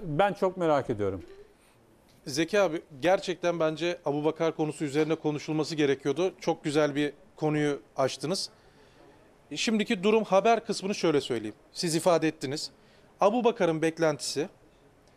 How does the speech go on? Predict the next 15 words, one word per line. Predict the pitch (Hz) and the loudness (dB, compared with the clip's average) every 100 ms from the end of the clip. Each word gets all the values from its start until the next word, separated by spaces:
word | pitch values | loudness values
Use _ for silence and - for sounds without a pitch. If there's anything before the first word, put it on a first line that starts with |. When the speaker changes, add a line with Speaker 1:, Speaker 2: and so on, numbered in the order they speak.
| _ _ _ - | _ _ _ 2
Speaker 2:
e, | 139 135 127 | 6 6 4
kontratın | 165 175 202 202 220 | 2 2 2 0 0
içerisinde | 196 170 156 156 131 135 - | 2 2 2 -2 0 -2 0
kendisini | 165 160 160 190 | 0 0 0 0
garanti | 175 160 165 170 - 196 - | 4 4 4 2 0 0 4
altına | 143 139 151 | 4 4 2
alacak | 156 135 180 175 | 0 2 0 2
maddeleri | 170 170 156 160 220 - | 0 2 2 2 0 2
ortadan | 160 151 160 160 | 2 2 0 0
kaldırmak. | - 135 127 117 - - - - | 2 2 0 -2 -6 -12 -8 4
Yani | 185 170 | 4 4
özellikle | 175 202 202 208 165 165 147 | 2 4 4 2 0 0 0
geçen | 156 - 196 | 0 4 4
sezon | - 156 160 | 4 0 0
yapılan | 151 156 135 | 0 0 0